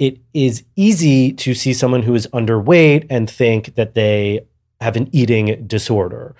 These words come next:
Right off the bat, like, there's a total double standard, because if someone was ten to fifteen pounds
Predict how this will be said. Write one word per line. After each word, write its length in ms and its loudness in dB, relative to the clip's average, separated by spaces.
Right 320 4
off 180 2
the 80 0
bat, 520 2
like, 220 -2
there's 200 -2
a 40 -4
total 360 0
double 320 0
standard, 340 -4
because 240 -8
if 80 -8
someone 300 -4
was 160 -6
ten 300 -4
to 40 -4
fifteen 460 -6
pounds 280 -6